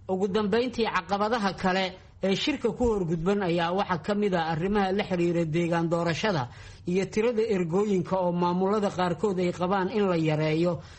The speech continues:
sida uu ku waramayo Cabdulaahi Mahdi oo ka tirsan siyaasiyiinta ku sugan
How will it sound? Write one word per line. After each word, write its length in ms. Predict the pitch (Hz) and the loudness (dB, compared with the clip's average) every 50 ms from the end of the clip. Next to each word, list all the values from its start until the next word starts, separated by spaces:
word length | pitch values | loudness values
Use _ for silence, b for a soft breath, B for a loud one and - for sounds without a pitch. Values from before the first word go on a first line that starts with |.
| B | B
sida 300 | B - - 254 220 233 196 | B -6 -4 -2 -2 0 0
uu 140 | 196 190 185 185 | 0 0 0 0
ku 100 | - 233 220 | 0 0 2
waramayo 500 | 202 185 190 202 190 185 175 165 165 165 | 2 2 0 0 2 2 2 2 2 2
Cabdulaahi 680 | 147 135 156 160 156 156 175 180 196 202 208 190 180 | 0 0 -2 -2 0 0 2 2 2 2 2 2 2
Mahdi 340 | 165 165 160 165 170 165 196 202 | 2 2 2 0 0 0 0 0
oo 140 | 185 170 156 | 0 0 0
ka 140 | - 220 214 | 0 -2 -2
tirsan 460 | 220 196 165 147 - - 170 160 160 156 156 B B B B B | 0 -2 -2 -2 -2 -2 -2 0 0 -2 -4 B B B B B
siyaasiyiinta 760 | - - - 196 190 185 175 - - 196 208 233 226 - 202 180 | -10 -4 -2 0 0 0 0 -2 -2 0 0 0 0 0 -2 -2
ku 120 | - 214 | -2 -2
sugan 380 | 202 - - 196 170 170 165 160 | -2 -2 -2 0 0 2 2 0